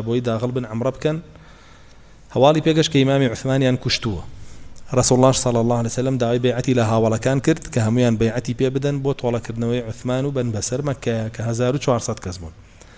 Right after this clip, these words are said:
ئەوە بوو لە ژێر شەجەرەت الڕێضوانە بەیعەتیان دا هەمویان. ئەفەرمێ دوو ئەو کە هەواڵی پێگەشتەوە ئیمامی عوثمان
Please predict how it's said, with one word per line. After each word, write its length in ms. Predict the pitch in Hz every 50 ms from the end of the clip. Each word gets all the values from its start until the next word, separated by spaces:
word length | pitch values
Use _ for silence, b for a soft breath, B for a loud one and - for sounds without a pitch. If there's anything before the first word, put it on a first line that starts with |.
| b b b b b
ئەوە 100 | 147 165 165
بوو 80 | 147 139
لە 100 | 135 123
ژێر 160 | 117 139 147 135 -
شەجەرەت 400 | 127 117 117 123 113 110 113 -
الڕێضوانە 640 | 120 110 117 117 113 107 120 123 131 135 147 156 170 180 180 - - - - - - 127
بەیعەتیان 560 | 123 117 110 120 127 - - 151 151 160 170 170 - - B B B B B B B B 127
دا 120 | 127 117
هەمویان. 440 | 104 - 110 107 104 101 98 95 92 95 - - - - - - B B B B B B B B B B B B
ئەفەرمێ 240 | - - 147 165 175
دوو 120 | 170 190
ئەو 140 | 180 180 175
کە 140 | - 175 147 139
هەواڵی 280 | 143 147 160 185 190 175 -
پێگەشتەوە 400 | 185 160 139 143 131 - 143 135 135
ئیمامی 260 | 135 151 151 151 143
عوثمان 360 | 123 123 - - 151 151 156